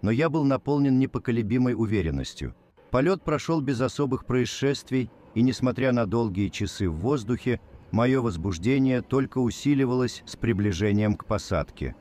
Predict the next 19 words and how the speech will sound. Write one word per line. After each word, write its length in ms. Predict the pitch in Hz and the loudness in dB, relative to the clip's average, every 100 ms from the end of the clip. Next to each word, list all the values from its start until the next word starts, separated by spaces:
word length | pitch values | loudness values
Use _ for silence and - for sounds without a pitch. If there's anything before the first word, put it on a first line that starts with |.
| - - - | -20 -20 -4
Но 160 | 101 117 | -2 0
сама 320 | - 127 151 | 0 0 2
дорога 420 | 131 135 156 143 | 0 0 0 0
заняла 480 | 120 127 127 135 135 - | 0 2 2 2 0 0
очень 400 | 131 151 - 156 | -2 0 -2 0
много 380 | 143 151 139 139 | 0 0 -2 -2
времени, 520 | 143 107 85 71 62 - - - | 0 2 0 -2 -6 -14 -20 -6
ведь 300 | 92 123 - | -2 -2 0
прямых 420 | 120 127 151 - | 0 2 0 0
рейсов 480 | 139 147 - 131 - | 0 0 0 -6 -4
в 80 | 90 | -2
Россию 560 | 110 - 139 131 127 | -2 -2 2 4 4
не 220 | 123 139 | 4 2
было. 300 | 87 76 67 - - - - | 0 -4 -6 -8 -20 -20 -4
Пришлось 480 | 113 110 131 147 - | -2 -2 0 0 -2
использовать 680 | 120 - 143 117 123 123 | -6 0 0 0 -2 0
несколько 540 | 113 135 139 139 120 117 | 2 0 0 -2 0 -2
других 440 | 98 101 101 135 | 0 0 0 -2
стран, 460 | - - 101 78 | -4 -2 0 0